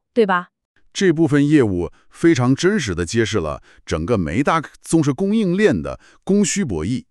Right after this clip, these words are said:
Speaker 1: 我们重点看看物流板块，这里的数据也很有意思，营收下降了百分之四点八，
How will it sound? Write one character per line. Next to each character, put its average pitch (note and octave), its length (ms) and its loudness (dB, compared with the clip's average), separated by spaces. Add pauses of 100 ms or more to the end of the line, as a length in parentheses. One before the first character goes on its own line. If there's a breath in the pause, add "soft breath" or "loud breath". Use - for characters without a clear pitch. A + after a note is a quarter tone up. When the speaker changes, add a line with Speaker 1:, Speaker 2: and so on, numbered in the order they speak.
Speaker 1:
我 A3+ 180 4
们 A#3 200 2
重 F4+ 200 -2
点 F#3 160 0
看 G#3+ 240 -2
看 F3 380 -2
物 E4+ 160 0
流 E3 180 2
板 C#3+ 220 -6
块， F3+ 300 -4 (520 loud breath)
这 F#4+ 120 0
里 C#4 100 2
的 G3+ 80 2
数 A3+ 240 -2
据 A3 200 0
也 C#3+ 120 -4
很 A#3+ 220 -2
有 C#4 160 0
意 G#3 200 0
思， - 300 -4 (480 soft breath)
营 A3+ 200 4
收 F4+ 200 0
下 D#4 220 0
降 B3 200 0
了 G3 120 0
百 C#3+ 200 -6
分 A3+ 220 0
之 A#3+ 160 -4
四 B3+ 240 -2
点 C3+ 180 -6
八， B3 360 -2